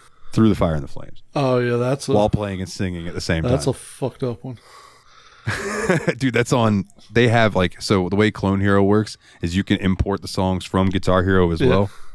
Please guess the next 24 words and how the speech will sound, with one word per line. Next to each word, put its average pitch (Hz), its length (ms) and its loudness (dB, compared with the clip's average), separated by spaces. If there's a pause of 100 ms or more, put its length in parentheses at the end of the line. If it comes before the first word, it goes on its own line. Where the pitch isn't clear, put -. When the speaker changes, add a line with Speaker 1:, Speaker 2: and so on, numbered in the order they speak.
(480)
Speaker 1:
So - 220 -4
I 107 80 2
went 123 180 2
back 95 220 0
and 87 80 -4
played 92 280 -2
that 98 120 0
motherfucker, 101 400 -2
and 92 100 -8
I'm 95 80 -14
like, 95 160 -18
"Jesus - 540 -8
Christ, 101 280 -6
I - 20 -16
forgot 95 180 -4
how 92 80 0
many 87 160 0
goddamn 92 480 0
notes 87 300 0
are 87 60 0
in 92 100 -2
Speaker 2:
Yeah. 123 60 -2
Speaker 1:
this." - 340 0
<laughs> - 60 -20